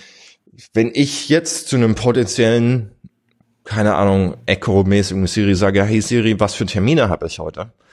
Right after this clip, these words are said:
ähm, es sollten da natürlich andere Resultate zurückkommen, als wenn meine Frau das macht.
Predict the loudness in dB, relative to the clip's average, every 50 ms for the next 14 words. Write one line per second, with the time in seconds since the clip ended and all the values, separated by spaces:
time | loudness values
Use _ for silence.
0 | -20 -20 _ _ _ _ _ 0 2 2 4 2 2 2 2 0 -2 0 0 0
1 | 2 0 0 0 0 2 2 2 2 2 2 2 2 0 2 2 2 2 2 2
2 | 2 0 0 2 0 0 0 2 0 0 0 0 -2 -2 -2 -4 -4 -6 -10 -10
3 | -12 -12 -12 -10 -8 -6 -4 -6 -4 -4 -2 -2 -2 -2 -4 -6 -4 -2 -2 -2
4 | -2 -2 -6 -8 -14 -20 -20 -20